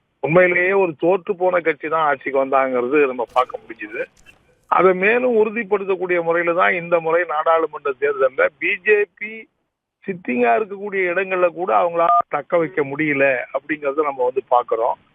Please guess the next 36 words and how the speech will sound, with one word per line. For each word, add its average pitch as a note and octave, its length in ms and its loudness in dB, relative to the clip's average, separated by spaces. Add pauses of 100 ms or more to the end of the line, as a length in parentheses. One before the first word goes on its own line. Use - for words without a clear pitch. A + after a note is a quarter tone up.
(380)
அது D#3+ 220 4
வந்து G3 240 2
என்ன G#3 220 0
காட்டுதுன்னா F3+ 580 -2
பி G3 260 -4
ஜே A3+ 220 -2
பி G3+ 140 -8
மீது F#3+ 300 -4
மக்களுக்கு F3+ 640 -2
எவ்வளவு F#3 320 0
பெரிய E3+ 280 -2
ஒரு D3 220 -2
வெறுப்பு, G3 680 -2 (380)
அ, - 40 0
வந்திருக்கு D3 720 0
என்பதை C#3 380 -2
நம்மால C3+ 460 2 (100)
பகிரங்க, D#3 380 0
நல்ல D3 380 2 (420)
மீண்டும் A3+ 560 2
ஒரு G#3 200 2
முறை G#3 280 0
இந்த E3 260 -6
தேர்தல் E3 420 -2
நிரூபிச்சிருக்கு. C#3+ 680 -12 (320)
அதே A3 340 4
மாதிரி B3 400 0
விக்கிரவாண்டி A3+ 480 2
தொகுதியில G#3+ 560 0
இவங்க G3 200 2
என்னதான் F#3+ 760 2
சால் F#3 240 2
ஜாப் F3+ 240 2
சொன்னாலும், F3 520 2
என்னதான் F3 680 2
இல்லாத E3+ 320 4